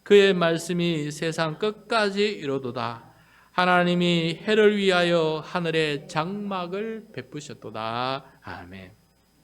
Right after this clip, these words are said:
자, 하늘을 바라보는데 소리는 들리는 게 없어요. 하나님의 소리가 들리는 것도 없고, 하나님께서 말씀하시는 그 음성을 듣는 것도 아니고,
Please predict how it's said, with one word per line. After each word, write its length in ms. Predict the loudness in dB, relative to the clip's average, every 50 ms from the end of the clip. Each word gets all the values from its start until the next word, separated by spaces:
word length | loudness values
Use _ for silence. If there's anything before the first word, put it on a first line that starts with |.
| _ _ _ _ _ _ _ _ _ -20 -20 -20 -20 -20 -20 _ -20
자, 140 | -16 -16 -14
하늘을 460 | -8 -6 -6 -4 -2 -2 -2 -2 -2
바라보는데 880 | -4 -4 -4 -4 -6 -6 -6 -8 -8 -6 -4 -4 -4 -2 -4 -6 -8 -12 -16
소리는 500 | -20 -8 -6 -4 -4 -4 -4 -4 -6 -6
들리는 400 | -6 -4 -4 -2 -2 -2 -2 -2
게 60 | -2 -4
없어요. 300 | -8 -8 -10 -12 -12 -12
하나님의 480 | -10 -8 -6 -4 -4 -2 -2 -4 -4 -4
소리가 380 | -6 -4 -4 -2 0 0 0
들리는 300 | 0 0 -2 -2 -2 -2
것도 260 | -2 -2 0 2 2
없고, 600 | 2 0 0 2 6 6 8 8 6 4 2 -2 -8 -16 -20 -20 -20 -4
하나님께서 680 | -2 0 0 2 0 -2 -4 -4 -4 -4 -4 -4 -4 -4
말씀하시는 800 | -2 -4 -4 -4 -6 -6 -6 -4 -6 -6 -6 -8 -8 -8 -8 -4
그 120 | -2 -2
음성을 320 | -2 -2 -4 -6 -6 -2
듣는 280 | -2 -2 -2 -2 -2 -2
것도 260 | -2 0 2 2 4
아니고, 600 | 4 4 4 2 4 6 8 8 8 8 6 2